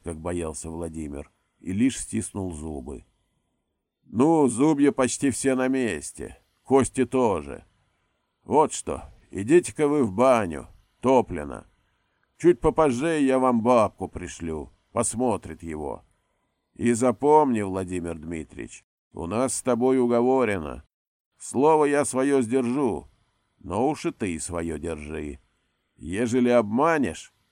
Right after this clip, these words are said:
у черта за пазухой найду. Не веришь? В городе про меня поспрашай, расскажут люди добрые". "Верю". Владимир взял за плечи северьяна и повлек его в сени.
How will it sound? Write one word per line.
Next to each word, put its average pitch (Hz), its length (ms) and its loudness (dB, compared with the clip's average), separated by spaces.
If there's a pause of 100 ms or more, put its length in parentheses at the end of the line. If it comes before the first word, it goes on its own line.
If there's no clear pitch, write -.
у 139 160 2
черта 135 460 0
за 135 120 2
пазухой 85 540 -2
найду. 80 480 -8 (920)
Не 113 180 0
веришь? 160 480 2 (160)
В 82 100 -14
городе 120 500 4
про 110 180 -4
меня 107 280 -4
поспрашай, 95 800 -6 (300)
расскажут 92 720 -2
люди 78 300 -8
добрые". 69 600 -10 (1300)
"Верю". 98 420 2 (880)
Владимир 120 460 0
взял 95 320 -4
за 98 160 -6
плечи 92 400 -6
северьяна 117 800 -6 (300)
и 165 100 -4
повлек 104 600 -4
его 90 260 -4
в - 100 -12
сени. 71 580 -8